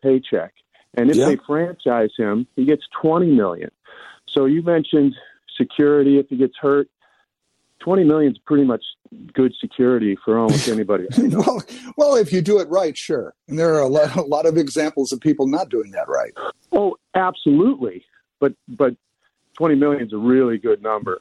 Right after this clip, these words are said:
Speaker 2: Yeah.
Speaker 1: Um, and, and if you franchise him for two years, that's forty million, which
Speaker 2: That's right.
Speaker 1: kinda takes care of it. So it's sort of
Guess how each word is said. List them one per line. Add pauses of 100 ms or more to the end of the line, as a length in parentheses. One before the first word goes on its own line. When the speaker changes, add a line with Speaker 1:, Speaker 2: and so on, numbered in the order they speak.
Speaker 2:
Yeah.
Speaker 1:
Um, (220)
and, (100)
and
if
you
franchise
him
for
two
years,
that's
forty
million, (440)
which
Speaker 2:
That's
right. (260)
Speaker 1:
kinda
takes
care
of
it.
So
it's
sort
of